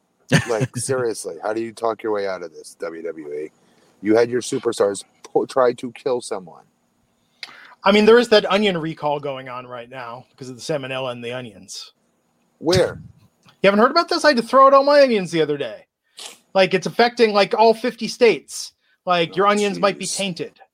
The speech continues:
Speaker 3: I know. I cook with onions a lot. I was very
Speaker 2: Same
Speaker 3: upset
Speaker 2: here.
Speaker 3: about this.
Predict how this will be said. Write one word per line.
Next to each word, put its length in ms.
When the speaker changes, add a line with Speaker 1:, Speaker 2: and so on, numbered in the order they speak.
Speaker 3:
I 120
know. 340
I 100
cook 300
with 120
onions 300
a 60
lot. 160
I 40
was 140
very 300
Speaker 2:
Same 380
Speaker 3:
upset 160
Speaker 2:
here. 60
Speaker 3:
about 280
this. 440